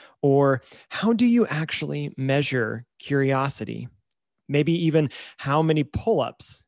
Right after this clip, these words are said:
can you do today, and what does it take to learn a new skill like this? I absolutely loved our conversation. I,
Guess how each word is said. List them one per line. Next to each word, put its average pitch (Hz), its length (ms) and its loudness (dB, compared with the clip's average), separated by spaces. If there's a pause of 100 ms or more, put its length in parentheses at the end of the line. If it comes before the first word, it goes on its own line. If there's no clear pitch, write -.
(140)
can 131 180 -4
you 127 160 0
do 117 180 0
today, 110 720 -2 (540)
and 123 100 -2
what 135 160 0
does 127 140 -4
it 139 120 -8
take - 440 -6 (100)
to 131 100 -4
learn 120 220 -2
a 117 60 -4
new 113 180 -4
skill 113 320 -4
like 104 220 -8
this? 117 320 -12 (800)
I 175 400 2
absolutely 139 640 -2
loved 127 380 0
our 120 100 0
conversation. 117 960 -4
I, 123 400 -2